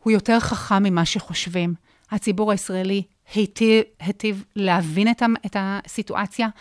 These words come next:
בסקרים שלנו, ושוב פעם, תלוי בטרמינולוגיה שאת אומרת,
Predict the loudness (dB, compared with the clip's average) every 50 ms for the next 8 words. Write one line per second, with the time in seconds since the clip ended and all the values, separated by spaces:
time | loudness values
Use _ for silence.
0 | -18 -20 -20 -20 -8 -4 -4 -2 -2 -2 0 0 2 4 4 4 4 4 4 2
1 | 4 6 6 4 4 2 0 -2 0 0 0 0 0 -2 -2 -2 -2 0 2 2
2 | 2 0 2 2 2 2 2 2 2 2 2 2 2 0 0 -2 -4 -4 -4 -4
3 | -4 -4 -4 -2 -2 -4 -4 -6 -10